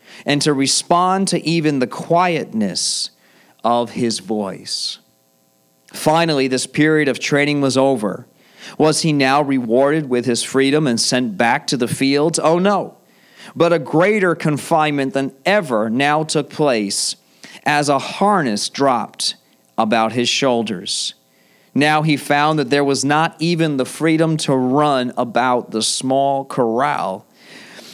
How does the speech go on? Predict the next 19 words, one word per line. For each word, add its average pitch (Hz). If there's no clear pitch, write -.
For 170
in 208
the 165
harness, 226
he 220
could 185
only 190
move 175
where 175
and 143
when 131
his 139
master 127
spoke. 117
And 151
unless 151
the 156
master 165
spoke, 175